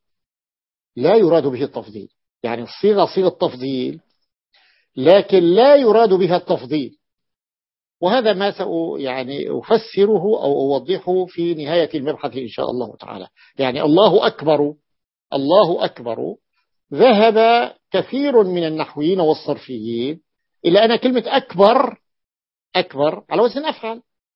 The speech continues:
لكن لا يراد بها التفضيل، لأنه لا توجد موازنة بين الله العظيم الكبير المتعالي وبين أي شيء آخر في هذه الدنيا.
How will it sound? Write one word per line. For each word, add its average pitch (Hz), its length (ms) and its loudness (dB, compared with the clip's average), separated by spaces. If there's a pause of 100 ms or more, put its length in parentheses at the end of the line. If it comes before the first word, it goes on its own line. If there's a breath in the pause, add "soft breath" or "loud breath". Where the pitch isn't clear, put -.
(420)
لكن 143 320 -2
لا 139 260 2
يراد 185 340 2
بها 143 200 -6
التفضيل، 135 520 -2
لأنه 131 220 -4
لا 180 140 0
توجد 165 320 -4
موازنة 139 640 -4 (920)
بين 160 260 2
الله 175 380 4
العظيم 180 560 2
الكبير 190 800 0 (260)
المتعالي 165 640 -2
وبين 233 360 -2
أي 302 280 -6
شيء 269 260 -6
آخر 196 160 -8
في 208 100 2
هذه 175 180 0
الدنيا. 151 360 -10